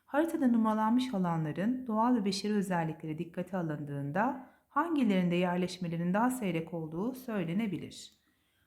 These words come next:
Haritaya baktığımızda bir numaralı bölge Güney Marmara,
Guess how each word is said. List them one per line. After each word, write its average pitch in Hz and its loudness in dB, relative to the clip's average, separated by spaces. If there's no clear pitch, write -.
Haritaya 311 -2
baktığımızda 185 -4
bir 320 0
numaralı 185 4
bölge 165 -2
Güney 202 4
Marmara, 180 -2